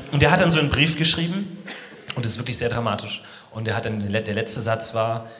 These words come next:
ähm, „Und wenn jemand meine Leiche und diesen Brief findet,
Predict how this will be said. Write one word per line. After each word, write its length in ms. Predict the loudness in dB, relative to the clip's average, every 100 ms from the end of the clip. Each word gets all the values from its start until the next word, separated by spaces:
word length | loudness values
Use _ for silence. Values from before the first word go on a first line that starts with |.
| -18 -6
ähm, 380 | -4 -2 -4 -6
„Und 120 | -2 0
wenn 140 | 2
jemand 260 | 2 0 0
meine 160 | 0
Leiche 380 | 2 2 0 -4
und 100 | -4
diesen 160 | -6 -6
Brief 260 | -4 -6 -6
findet, 360 | -6 -6 -6